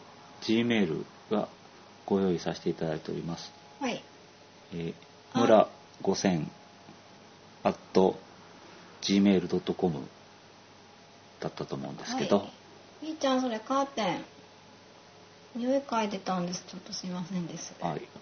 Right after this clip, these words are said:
Speaker 2: はい。
Speaker 1: こんな感じですね。
Speaker 2: うん。
Speaker 1: ムラね。エムユーアールエー、数字の五千、
Speaker 2: うん。
Speaker 1: アットジーエムエーアイエルドットシ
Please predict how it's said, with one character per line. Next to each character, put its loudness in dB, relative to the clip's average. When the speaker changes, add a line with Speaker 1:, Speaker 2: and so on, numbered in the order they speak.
Speaker 2:
は -8
い。 -8
Speaker 1:
こ -6
ん -2
な -4
感 -4
じ 0
で 2
す -14
ね。 -8
Speaker 2:
う -2
ん。 -2
Speaker 1:
ム -2
ラ 0
ね。 -6
エ 0
ム 0
ユ 2
ー -2
ア 6
ー 0
ル 2
エ 0
ー、 -12
数 0
字 2
の 4
五 0
千、 0
Speaker 2:
う -2
ん。 -2
Speaker 1:
ア 4
ッ -2
ト 6
ジ 2
ー 2
エ 2
ム 2
エ 2
ー -4
ア 4
イ 0
エ 2
ル -2
ド 0
ッ -4
ト 2
シ -2